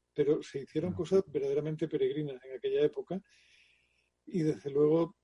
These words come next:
Speaker 1: eh, vuelvo a lo de siempre, que es la ley de Amara. O sea, si en el noventa y siete nos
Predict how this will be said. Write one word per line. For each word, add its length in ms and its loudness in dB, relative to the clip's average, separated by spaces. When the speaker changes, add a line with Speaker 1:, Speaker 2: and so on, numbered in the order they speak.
Speaker 1:
eh, 480 2
vuelvo 460 4
a 80 4
lo 180 6
de 100 4
siempre, 440 0
que 60 -8
es 100 -8
la 80 -2
ley 160 0
de 140 2
Amara. 300 0
O 40 -6
sea, 180 -2
si 180 -6
en 180 -10
el 260 -6
noventa 540 -4
y 100 0
siete 400 2
nos 140 -12